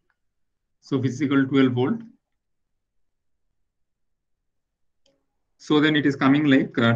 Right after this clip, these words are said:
twelve into one point five, that is eighteen, divided by eleven point five, and the calculation reveals it is one point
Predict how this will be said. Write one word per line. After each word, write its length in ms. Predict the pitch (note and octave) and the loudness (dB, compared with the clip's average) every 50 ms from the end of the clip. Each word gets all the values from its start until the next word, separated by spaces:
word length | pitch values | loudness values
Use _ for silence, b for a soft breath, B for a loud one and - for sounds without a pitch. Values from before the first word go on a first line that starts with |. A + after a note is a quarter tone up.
| A#2 | 0
twelve 280 | A#2 C3 C3+ C#3 C#3 C3+ | 0 2 2 2 2 0
into 140 | C#3 C3+ C3+ | -2 -2 -2
one 200 | B2+ B2+ B2+ A#2 | -2 -2 -2 -2
point 200 | C3+ C3 B2+ A#2 | -2 -2 -2 -2
five, 120 | C3+ C3+ | -2 -2
that 120 | C3+ B2+ B2+ | -2 -2 0
is 80 | B2+ | 0
eighteen, 420 | B2 A#2 A#2 - - E3+ A#3+ C#4 A#3 | -2 -2 -2 -4 -6 -6 -4 -4 -4
divided 400 | D3+ A#2+ A#2+ A#2+ A#2+ A#2+ A#2+ A#2+ | -4 -4 -4 -4 -4 -6 -6 -6
by 120 | C#3 C3 C3 B2 B2+ B2 B2 - - _ _ _ _ _ _ _ _ _ _ _ _ _ _ _ _ _ _ _ | -6 -6 -6 -6 -8 -12 -16 -20 -20 _ _ _ _ _ _ _ _ _ _ _ _ _ _ _ _ _ _ _
eleven 400 | - E3 C#3+ C3 B2 B2 B2 A#2 | -8 -4 -2 -2 0 0 0 0
point 300 | A#2 C3+ C3+ C3+ B2 A#2+ - | 0 0 0 0 0 -2 -4
five, 300 | D3 B2+ C#3 D#3+ E3+ - - | -4 -4 -4 -4 -6 -8 -6
and 180 | B2 B2 A#2 A2+ | -4 0 0 0
the 60 | A#2+ | 0
calculation 500 | A#2 - - C3+ B2 B2+ C3+ C3+ B2+ C3 | -2 -4 -6 -8 -8 -6 -6 -4 -4 -2
reveals 320 | B2+ B2 A#2 C3 C#3+ C#3+ - | -2 -2 -2 -2 -4 -4 -2
it 80 | - | -2
is 140 | B2+ B2 B2 | -2 -2 -2
one 280 | A#2+ B2 A#2 A#2+ A#2+ A#2+ | -4 -4 -2 -2 -2 -2
point 360 | A#2+ A#2+ C#3 F#3 A3 - | -4 -4 -4 -4 -6 -8